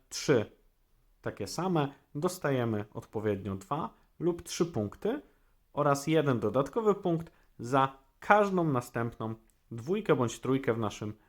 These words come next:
wyniku. W przypadku dwójek natomiast przesuniemy się jeszcze o dodatkowe jedno pole na torze pokręcenia. Zostały nam więc do omówienia jeszcze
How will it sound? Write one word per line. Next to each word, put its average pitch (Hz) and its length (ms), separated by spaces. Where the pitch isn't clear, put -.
wyniku. 107 640
W - 100
przypadku 160 640
dwójek 165 520
natomiast 139 560
przesuniemy 160 560
się 139 140
jeszcze 127 320
o 113 40
dodatkowe 110 580
jedno 180 300
pole 117 360
na 214 240
torze 107 260
pokręcenia. 175 640
Zostały 160 420
nam 226 200
więc 190 200
do 165 100
omówienia 143 440
jeszcze 123 400